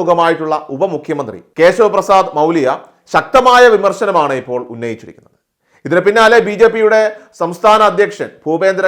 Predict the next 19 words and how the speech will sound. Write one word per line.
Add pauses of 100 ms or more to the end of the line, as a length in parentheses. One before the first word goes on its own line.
ചൗധരി (680)
പ്രധാനമന്ത്രി (320)
മോദിയെ
കണ്ട് (440)
പാർട്ടിയുടെ
ഈ
വലിയ (100)
പരാജയത്തിൻ്റെ
ഉത്തരവാദിത്വം
ഏറ്റെടുത്തുകൊണ്ട് (460)
രാജ്യസന്നദ്ധത
പോലും
ഇപ്പോൾ (220)
അറിയിക്കുകയും
ചെയ്തിട്ടുണ്ട്. (800)
തോൽവിയുടെ (120)
കാരണം (220)
വിലയിരുത്താനായിട്ട് (520)
കഴിഞ്ഞ